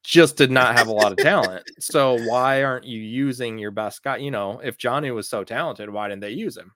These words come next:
Speaker 1: You know, so I, I don't know if it has to do with that, but these are just all the things that, all the different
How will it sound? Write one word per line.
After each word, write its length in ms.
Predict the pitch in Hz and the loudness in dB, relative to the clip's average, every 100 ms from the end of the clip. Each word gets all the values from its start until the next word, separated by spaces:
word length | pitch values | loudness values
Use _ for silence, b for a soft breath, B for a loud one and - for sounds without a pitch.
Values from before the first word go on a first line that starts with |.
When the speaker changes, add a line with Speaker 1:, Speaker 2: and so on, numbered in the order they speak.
| _ | _
Speaker 1:
You 160 | 110 110 | -14 -10
know, 220 | 98 107 | -8 -8
so 360 | 147 - 127 110 | -10 -6 -6 -4
I, 160 | 110 127 - - | -2 -2 -4 -6
I 120 | 127 | -2
don't 240 | 147 143 | -2 -4
know 300 | 131 127 139 | -4 -2 -2
if 140 | 131 - | -6 -10
it 80 | |
has 280 | 131 127 - | -12 -12 -14
to 80 | 117 | -18
do 180 | 107 123 | -14 -12
with 160 | 131 | -10
that, 240 | 120 123 117 | -10 -10 -10
but 140 | 101 | -14
these 220 | 110 110 113 | -12 -10 -10
are 100 | 113 | -10
just 220 | 107 110 | -12 -10
all 160 | 107 | -10
the 80 | 107 | -10
things 320 | - 110 107 101 | -12 -12 -12 -12
that, 120 | 95 | -10
all 160 | 110 107 | -10 -10
the 100 | 98 | -12
different 320 | 101 104 | -16 -16